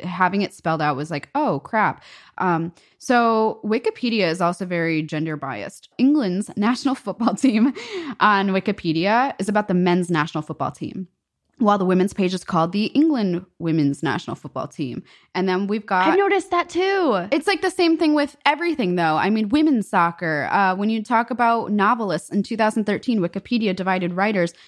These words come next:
Speaker 1: into American novelists and American women novelists. It's, it's, but it's so stupid in my opinion, because,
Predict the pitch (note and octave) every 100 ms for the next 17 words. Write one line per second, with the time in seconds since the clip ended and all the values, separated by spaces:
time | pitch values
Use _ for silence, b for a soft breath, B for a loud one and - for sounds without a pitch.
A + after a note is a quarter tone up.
0 | b - G3 F#3 E3 - F3+ D#3+ D#3+ F#3+
1 | C4+ C#4+ D4 E4 E4 - - G3 F3+ G#3
2 | A#3+ B3+ E4+ C#4+ F#3+ D#3 D3+ C3+ F#2+ -
3 | _ _ A#3+ A#3+ - - B B B A#3+
4 | B3+ C#4+ C4+ - G#3 C#4 D4 B3+ - G4
5 | F4+ - - - G4+ G4+ D4+ A#3 G#3 F#3+
6 | G3+ G#3+ A3 A#3+ A#3+ C4